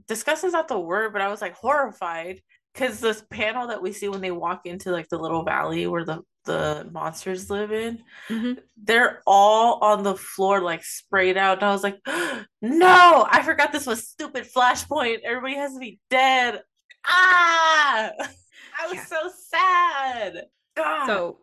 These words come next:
Speaker 2: like, this entire town is dead. At one point, like, we see specifically, um, when we, when, when they get to the moat and she sees the other creatures from the lagoon, like, we see specifically children.
Speaker 1: Yes.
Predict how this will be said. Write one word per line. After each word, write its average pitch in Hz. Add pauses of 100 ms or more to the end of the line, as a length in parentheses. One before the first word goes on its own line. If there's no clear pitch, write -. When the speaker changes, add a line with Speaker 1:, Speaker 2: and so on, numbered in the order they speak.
(140)
Speaker 2:
like, 214
this 208
entire 240
town 214
is 202
dead. 170
At 185
one 190
point, 233
like, 190
we 202
see 214
specifically, 202
um, 170 (220)
when 214
we, 208
when, 208
when 220
they 214
get 208
to 254
the 226
moat 175
and 185
she 185
sees 190
the 180
other 175
creatures 180
from 180
the 170
lagoon, 165
like, 185
we 220
see 302
specifically 208
children. 143 (200)
Speaker 1:
Yes. 294